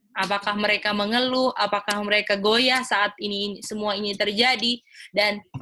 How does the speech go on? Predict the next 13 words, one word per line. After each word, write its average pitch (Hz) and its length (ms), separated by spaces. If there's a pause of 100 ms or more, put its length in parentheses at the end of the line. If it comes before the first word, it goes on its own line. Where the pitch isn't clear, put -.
(100)
ketika 220 320
ini 220 240
terjadi, 220 720 (960)
ketika 220 320
ini 214 320
terjadi 214 640 (240)
kepada 208 480
kita, 208 560
yang 214 80
harus 208 160
kita 214 240
lakukan, 220 480
kita 226 240